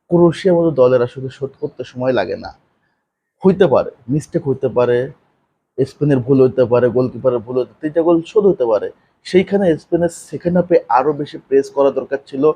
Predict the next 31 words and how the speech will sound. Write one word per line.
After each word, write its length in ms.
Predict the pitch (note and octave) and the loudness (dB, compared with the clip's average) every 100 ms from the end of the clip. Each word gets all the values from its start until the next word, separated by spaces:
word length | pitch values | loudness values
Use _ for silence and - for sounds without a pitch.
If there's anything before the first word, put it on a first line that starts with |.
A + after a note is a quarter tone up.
| - - _ - | -4 -20 _ 0
আরও 320 | C3+ D#3+ E3+ | 2 4 2
বেশি 300 | E3 D#3+ E3 | 0 -2 -2
অ্যাটাক 280 | C3 C#3+ C#3+ | 0 0 -4
করা 160 | D3 C#3 | -2 -2
দরকার 280 | B2+ C3 B2+ | -2 -4 -6
ছিল 160 | C3+ C#3 | -6 -10
ক্রোয়েশিয়ার 560 | D3 D3+ D3 - C3+ | -4 -2 -2 -2 -4
উপরে, 240 | A#2+ - A#2 | -4 -4 0
অন্তত 280 | B2+ C#3+ C#3+ | 0 -2 -6
ক্রোয়েশিয়াকে 440 | D#3+ D3 C#3+ D#3+ E3 | -4 -4 -4 -2 2
দাঁড়াইতে 340 | D#3+ C3+ C#3 | 2 2 2
দেওয়া 220 | B2+ C3 | 0 0
উচিত 140 | E3+ A3 | 0 -6
ছিল 160 | - B2 | -6 -8
না। 120 | G2 - _ _ _ _ - | -8 -12 _ _ _ _ -10
সেকেন্ড 320 | - D#3+ F#3 | -4 2 2
হাফে 140 | F3 F3 | 2 0
ক্রোয়েশিয়া 420 | D#3+ D3+ - C#3+ | 0 0 0 0
যথেষ্ট 360 | C3+ D#3+ - D#3+ | 0 -2 -6 -10
ট্রাই 280 | - A#2+ A#2+ | -4 -2 -2
করছে, 240 | - - - | -4 -6 -2
তবে 180 | F#3+ - - _ _ - F3+ | 0 0 -4 _ _ -2 2
উনাই 260 | F#3+ E3+ | 4 4
সিমন্স 480 | D3 - B2 F#2+ F#2+ - | 2 -4 -4 -4 -6 -6
এক 140 | C3 - | -6 -6
কথা 180 | G3 G3 | -2 -2
আসলে 220 | G3+ G3 D#3+ | 0 0 2
অসাধারণ 640 | B2 A#2+ A#2 B2 A#2+ B2+ | 0 -2 -6 -2 -2 -2
একটা 200 | A#2+ B2 | -4 -4
গোলকিপার 600 | A2+ A#2 A#2+ G#2+ A#2+ A#2+ G2+ - | -2 -4 -6 -6 -2 -2 -4 -16
স্পেনের, 500 | G#2+ _ B2 B2 D3+ | -20 _ -6 -4 -6